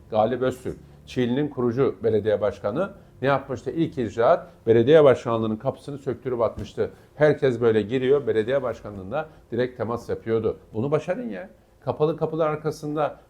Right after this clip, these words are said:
ne konuşuyorsunuz? Hangi ihale veya rantı konuşuyorsunuz diye sorarlar aksi halde.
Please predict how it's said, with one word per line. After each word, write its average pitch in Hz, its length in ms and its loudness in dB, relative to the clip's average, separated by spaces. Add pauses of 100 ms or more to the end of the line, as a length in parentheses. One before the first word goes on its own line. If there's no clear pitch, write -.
ne 110 260 -2
konuşuyorsunuz? 127 800 -8 (360)
Hangi 165 460 -4
ihale 123 360 2
veya 120 220 2
rantı 113 300 2
konuşuyorsunuz 104 600 -8
diye 127 120 0
sorarlar 123 500 8
aksi 101 260 0
halde. 69 240 -10